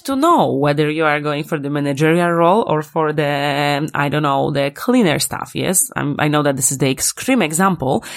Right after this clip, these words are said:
but you need to know that. You will be surprised how many people, they go for a job interview, and this is a fact, and they ask the employer, um, "Excuse me, what is this company?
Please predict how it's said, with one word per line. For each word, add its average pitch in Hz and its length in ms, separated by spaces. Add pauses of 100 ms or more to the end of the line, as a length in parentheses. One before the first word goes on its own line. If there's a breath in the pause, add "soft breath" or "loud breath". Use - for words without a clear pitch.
(160 loud breath)
but 147 320
you 170 140
need 139 200
to - 140
know 185 260
that. 123 280 (160)
You 180 180
will 262 180
be 285 80
surprised 226 640
how 190 140
many 247 240
people, 160 520
they 160 140
go 151 340
for 170 160
a 156 100
job 160 320
interview, 147 680
and 151 160
this 180 140
is 220 80
a 233 80
fact, 147 420 (300 loud breath)
and 170 160
they 175 240
ask 208 480
the 160 400
employer, 160 720
um, 151 220 (100)
"Excuse 214 420
me, 262 240
what 220 240
is 202 180
this 202 160
company? 240 460